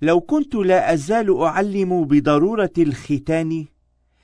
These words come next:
لما كنت مضطهداً، ولما عاد الصليب يعتبر عائقاً أمام أحد.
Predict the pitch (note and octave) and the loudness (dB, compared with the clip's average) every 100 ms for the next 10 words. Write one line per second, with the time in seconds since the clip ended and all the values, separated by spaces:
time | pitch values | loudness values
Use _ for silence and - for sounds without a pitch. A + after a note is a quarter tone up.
0 | _ _ - B2+ D3 D#3+ D#3 G#3+ A3 - | _ _ -10 -4 0 0 -2 -4 -6 -4
1 | F#3 F3+ - G#3 G3 E3 B2 A2 G2 - | -2 -2 -2 -2 0 -2 -4 -6 -8 -18
2 | _ _ _ _ - _ _ _ _ _ | _ _ _ _ -20 _ _ _ _ _
3 | C3 C3+ D#3+ E3+ E3+ F3+ E3 F3+ A3 F#3+ | -4 2 4 4 4 4 4 0 0 0
4 | F3 - F3 E3+ G#3+ F#3 F#3 E3 D3+ C#3+ | -2 -2 -2 0 -4 -2 0 2 0 -4
5 | - A3+ G#3 F#3 D3+ C#3 F#3+ D#3+ D#3+ - | -2 0 2 2 2 2 2 2 -2 0
6 | D#3 C#3+ C3 C#3+ D3+ D3 C#3+ D#3 - C#3+ | -2 -2 -2 0 0 0 0 -2 -4 -6
7 | C3 B2+ | -4 -6